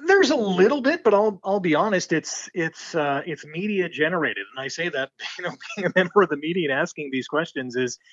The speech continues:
they are really not thinking about it at all. You know, they, they know that they've lost the last two Grey Cups, and they know that both times it's been against Winnipeg. But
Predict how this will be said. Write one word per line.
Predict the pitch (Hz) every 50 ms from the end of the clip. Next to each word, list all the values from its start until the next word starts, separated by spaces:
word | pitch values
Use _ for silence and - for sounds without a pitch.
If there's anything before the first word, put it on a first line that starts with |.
| - _ _ _ _
they | - 196 214 220 196
are | 185 165
really | 156 143 151 156 147 135 131 120
not | 113 113 123 127 -
thinking | - 120 110 - 127 117
about | 104 98 98 95
it | 95 95
at | 92 95 95
all. | 98 101 95 90
You | 92 95 101
know, | 120 120 117
they, | 117 123 127 123 -
they | 127 139 143
know | 139 135 139 135
that | 139 135 -
they've | 127 131 127
lost | 127 123 127 135 131 -
the | 123
last | 120 123 123 - -
two | 135 127
Grey | - 123 120 120
Cups, | - 123 117 120 - -
and | - -
they | 113 117 113
know | 113 113 117 120 120 120 123
that | 117 113 117 123 _ -
both | 120 127 - -
times | - 120 117 127 131 120 123
it's | 123 - -
been | 135 123
against | 120 117 120 123 123 - -
Winnipeg. | - 131 131 - - 110 101 104 - -
But | 110 110